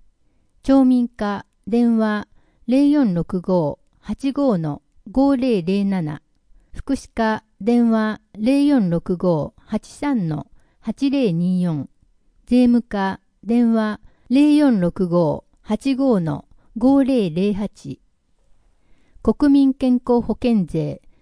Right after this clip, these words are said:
後期高齢者医療保険料、介護保険料は、確定申告や長健民税申告の社会保険料控除の対象となるため、二千二十五年、令和七年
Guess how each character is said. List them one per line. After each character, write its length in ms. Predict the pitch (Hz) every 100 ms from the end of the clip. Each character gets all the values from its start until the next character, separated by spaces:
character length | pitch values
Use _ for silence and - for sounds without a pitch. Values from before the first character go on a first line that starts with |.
| -
後 200 | 302 294
期 140 | -
高 300 | 185 202 208
齢 200 | 208 202
者 300 | 180 160 151 -
医 120 | 185
療 220 | 247 262
保 120 | 247
険 340 | 226 254 226 160
料、 340 | 151 147 - _ _ _ _
介 240 | 254 262
護 120 | 254 254
保 140 | 240 -
険 240 | 254 226
料 240 | 165 156
は、 240 | 147 151 - _ _
確 240 | - -
定 240 | - 269 269
申 240 | - 285
告 260 | 254 180 165
や 280 | 156 147 - - _ -
長 180 | 277 269
健 320 | - 262 247
民 240 | 247 233
税 220 | 165 151
申 300 | 143 - 190
告 260 | 185 180 180
の 240 | 165 165 - _ _
社 160 | - 196
会 240 | 247 247
保 100 | 240 -
険 220 | 247 233
料 180 | 233 226
控 300 | - 247 208
除 140 | 165
の 100 | 151
対 240 | 147 190 190
象 240 | 214 196
と 140 | -
な 160 | 190 185
る 80 | 160
た 140 | 156
め、 260 | 143 151 - _ _ _ -
二 100 | 196
千 280 | - 269 202
二 160 | 226
十 220 | 190 175 156
五 160 | 156
年、 300 | 156 151 160 _ _ -
令 240 | 226 262 214
和 140 | 160
七 280 | 151 165 185
年 300 | 160 139